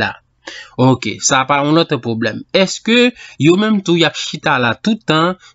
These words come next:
toutan ke yo pa jwenn sa y'ap mande a? Pou foutbòl lan pa jwe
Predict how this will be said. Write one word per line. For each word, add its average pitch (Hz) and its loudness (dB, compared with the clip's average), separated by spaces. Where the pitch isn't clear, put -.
toutan 170 0
ke 139 2
yo 131 2
pa 143 2
jwenn 120 0
sa 123 -2
y'ap 113 -6
mande 113 -4
a? 120 0
Pou 117 -8
foutbòl 117 0
lan 107 0
pa 101 -4
jwe - -18